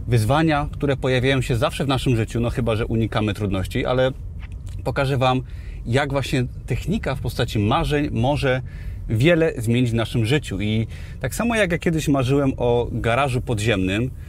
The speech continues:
tak samo wielu ludzi marzy o jakichś swoich celach, o zmianie pracy, o może o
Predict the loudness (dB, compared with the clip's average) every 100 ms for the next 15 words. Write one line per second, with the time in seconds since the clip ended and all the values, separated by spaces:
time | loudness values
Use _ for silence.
0 | -12 -10 -8 -4 0 2 2 4 4 4
1 | 4 4 4 4 2 0 0 0 0 -4
2 | -6 -6 -4 -4 0 0 0 -2 -4 -4
3 | -4 -4 -2 0 0 -2 -2 -2 -4 -4
4 | -4 0 0